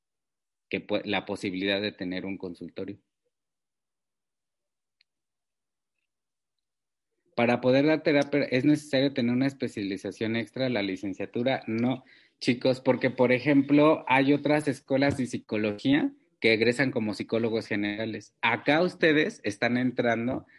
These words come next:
a un área de especialización que tiene que ver con la psicología clínica. Quiere decir que ustedes no salen como psicólogos generales,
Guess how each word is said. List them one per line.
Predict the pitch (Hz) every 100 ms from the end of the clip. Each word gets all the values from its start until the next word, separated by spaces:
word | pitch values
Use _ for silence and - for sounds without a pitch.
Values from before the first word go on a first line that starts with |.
| - -
a | 104 110
un | 113
área | 113 110 117
de | 110
especialización | 98 - 92 - 95 95 101 - 110
que | 107 -
tiene | 104 101
que | 98 104
ver | 104 101 _ _ _ _ _ _
con | 113 117
la | 117
psicología | 104 - 101 95 - 98
clínica. | 117 127 104
Quiere | 101 - 113
decir | 120 120 127
que | 107 95
ustedes | - 117 117
no | 117
salen | 110 117 120
como | 113 95 92
psicólogos | 98 - 98 101 107 104
generales, | 120 120 120 113 123